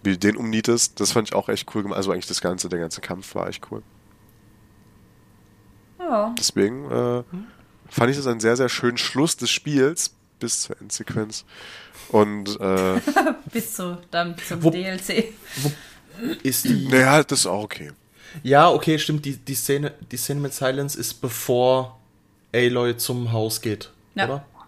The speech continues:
Speaker 3: Nee, die ist danach.
Speaker 2: Oder danach?
Speaker 1: Das, die, die Szene mit Silence ist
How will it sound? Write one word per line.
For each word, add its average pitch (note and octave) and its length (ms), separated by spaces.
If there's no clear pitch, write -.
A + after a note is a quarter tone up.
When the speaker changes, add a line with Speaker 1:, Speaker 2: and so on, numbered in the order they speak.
Speaker 3:
Nee, A#2 100
die A2+ 80
ist A2 120
danach. A2 420
Speaker 2:
Oder D#3+ 180
danach? D3+ 300
Speaker 1:
Das, G#2+ 240
die, A#2 140
die A#2 200
Szene C#3 400
mit C#3 160
Silence D3+ 520
ist - 200